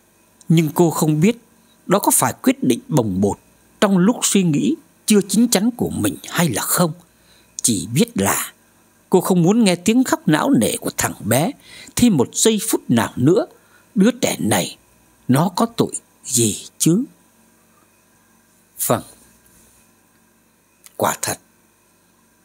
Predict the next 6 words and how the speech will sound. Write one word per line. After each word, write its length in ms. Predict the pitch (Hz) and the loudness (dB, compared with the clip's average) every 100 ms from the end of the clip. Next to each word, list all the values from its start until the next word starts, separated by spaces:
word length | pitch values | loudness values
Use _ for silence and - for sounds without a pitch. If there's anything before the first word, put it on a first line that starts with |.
| _ | _
một 180 | 131 123 - | -4 -4 -2
câu 120 | 180 175 | -4 -2
chuyện 180 | 127 104 - | -2 -4 -4
tình 160 | 120 - - _ _ _ _ _ _ _ _ _ _ _ _ _ | -6 -6 -16 _ _ _ _ _ _ _ _ _ _ _ _ _
đáng 360 | - - 202 233 | -8 -2 0 0
buồn 200 | 113 | 0